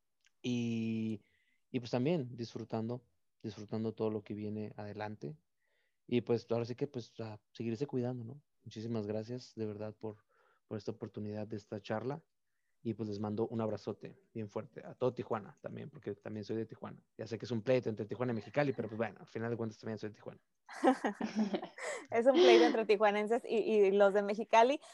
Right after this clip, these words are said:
Speaker 2: Encantada nosotras de haberte tenido aquí en nuestro ángulo, Luis.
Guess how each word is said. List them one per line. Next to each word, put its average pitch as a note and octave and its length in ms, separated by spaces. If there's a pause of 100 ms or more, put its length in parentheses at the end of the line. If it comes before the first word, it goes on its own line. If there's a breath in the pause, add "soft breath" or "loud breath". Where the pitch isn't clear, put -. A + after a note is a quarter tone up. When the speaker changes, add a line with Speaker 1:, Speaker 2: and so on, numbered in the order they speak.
Speaker 2:
Encantada C#4 480
nosotras C#4 420
de C4 60
haberte A#3 260
tenido A3 300
aquí A#3 180
en A3+ 60
nuestro A3 300
ángulo, A3 360
Luis. B3+ 280